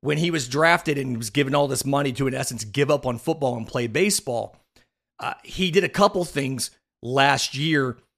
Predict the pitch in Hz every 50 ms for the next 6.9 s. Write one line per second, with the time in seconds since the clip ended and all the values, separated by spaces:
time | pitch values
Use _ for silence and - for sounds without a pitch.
0 | _ _ _ _ _ _ _ _ _ - 143 143 139 135 135 139 135 131 127 127
1 | - 175 156 127 160 160 147 151 131 - - - _ _ _ _ - 151 160 -
2 | 170 151 147 151 156 170 165 143 135 143 151 165 160 - 156 147 147 143 139 139
3 | 135 135 131 - 131 135 127 120 113 139 139 143 - 160 139 127 127 123 - 117
4 | 104 - - 180 180 180 170 165 196 185 175 - - 160 123 135 156 147 147 143
5 | - - 135 131 131 131 - 143 127 123 - - _ _ _ _ _ _ _ -
6 | 151 147 135 - 147 143 127 147 131 131 - - 143 139 135 120 -